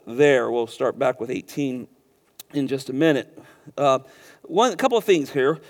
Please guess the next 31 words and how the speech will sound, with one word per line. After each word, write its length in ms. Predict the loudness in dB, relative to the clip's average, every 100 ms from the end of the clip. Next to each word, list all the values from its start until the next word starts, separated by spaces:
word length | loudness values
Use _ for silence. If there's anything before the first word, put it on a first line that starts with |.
| -16
One, 340 | -2 2 2 4
God 420 | 8 8 8 4
blesses 580 | 6 6 6 2 0 -2
Isaac 520 | 2 6 4 2 -2
with 200 | -4 -2
wealth 340 | 2 2 2
and 120 | -2 -10
power 480 | -4 -2 -2 -6
here. 360 | -12 -16 -16 -18 _ -14
Uh, 300 | -6 -4 -6 -10 -20 -20 _
wealth 460 | 6 10 10 10 4
meaning 400 | 2 4 2 0
he 240 | 0 0
has, 560 | 4 6 6 4 -2 -14 _ _
um, 420 | 0 2 2 -2 -10 -6
uh, 280 | -2 0 0
a 100 | -2
monetary, 880 | 2 4 2 0 2 4 6 6 2 -4 -8 2
uh, 440 | 4 4 4 0 -8
riches 720 | -4 2 2 2 -2 -4 -8 -16 _ _ 0
that 260 | 0 0
continue 540 | -4 -8 -2 -2 0 -4
to 140 | -6
grow 440 | 0 6 8 8
from 180 | 6 0
the 80 | -6
sale 480 | -4 2 6 6 6
of 320 | 4 0 -4
this 300 | -2 -2 -6 -20 -20 _ -6
grain 540 | 4 8 8 8 6
and, 280 | 2 -2 -10